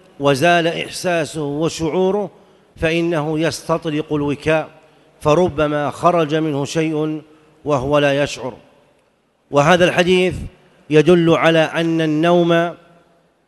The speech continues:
ناقض للوضوء، وأعقبه المؤلف بقوله: "من نام فليتوضأ". وكان الأنسب أن يذكر هذا الحديث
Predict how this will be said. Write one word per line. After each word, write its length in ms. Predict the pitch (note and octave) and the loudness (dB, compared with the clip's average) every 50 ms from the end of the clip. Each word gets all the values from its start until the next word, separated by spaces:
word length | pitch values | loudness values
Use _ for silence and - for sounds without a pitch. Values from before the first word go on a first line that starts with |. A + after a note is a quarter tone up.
| _ _ _ _ - | _ _ _ _ -12
ناقض 500 | A2+ C3+ D#3 F3 F3 E3 - - D#3+ D3 | -6 -2 0 0 0 0 -2 -2 -4 -2
للوضوء، 640 | D#3+ D#3 D3+ D3+ D3+ C#3+ C3+ C3+ C#3 D#3+ D#3+ D3+ - - - - _ _ _ _ _ _ _ _ - | -2 -2 -2 -2 -2 -2 -2 0 0 0 -2 -2 -6 -12 -20 -20 _ _ _ _ _ _ _ _ -6
وأعقبه 640 | C3+ D#3 C#3+ C#3+ C#3 C3+ - E3+ E3 D#3+ D3+ C#3+ D#3 | -2 0 2 2 2 2 0 0 0 0 0 0 0
المؤلف 480 | D#3 D3+ D#3 D#3 D3+ E3 D#3 D#3 C#3+ C3+ | -2 -2 -2 -2 -2 -2 -2 -4 -4 -4
بقوله: 500 | D3 C#3+ - D#3 D#3+ D#3+ D3+ D3 C#3+ C#3 | -6 -4 -2 0 0 0 0 -2 -2 -2
"من 160 | C#3 D3 D3 | -2 -2 -2
نام 420 | C#3+ C#3+ D3 D#3 D#3+ D#3+ D#3 D3 B2 | 0 0 0 0 0 0 0 -2 -2
فليتوضأ". 760 | C3 C#3+ C#3+ D3 C3 - C#3 C3 D3 D3 C3 B2+ C3+ A2 - - _ _ _ _ _ _ _ _ _ _ _ - | -2 -2 -2 -2 -2 -2 -2 -2 -2 -2 -4 -4 -8 -8 -8 -12 _ _ _ _ _ _ _ _ _ _ _ -2
وكان 340 | F3+ - - - F3+ F#3 F#3 | -2 0 2 4 4 4 4
الأنسب 580 | F3 F3 D3+ F3+ F#3+ F#3+ - - E3 D3+ D3 C3+ - - - _ _ _ _ _ _ _ _ _ - D#3+ | 4 2 0 0 -2 -2 -2 -2 -2 -2 -2 -4 -8 -20 -20 _ _ _ _ _ _ _ _ _ -6 -4
أن 120 | D#3 D#3 | -2 0
يذكر 500 | D3+ D3 F3 F#3+ D3+ - - E3 D#3+ E3 | 0 2 2 0 0 -2 -2 0 0 2
هذا 360 | D#3+ C#3 C3+ D#3+ F3 D#3+ D3+ | 0 0 0 0 0 0 0
الحديث 560 | D3+ - - D3 D3 D3+ D#3 D#3 D#3 D#3 C#3+ | -2 -2 -2 -4 -4 -2 -2 -2 -4 -4 -6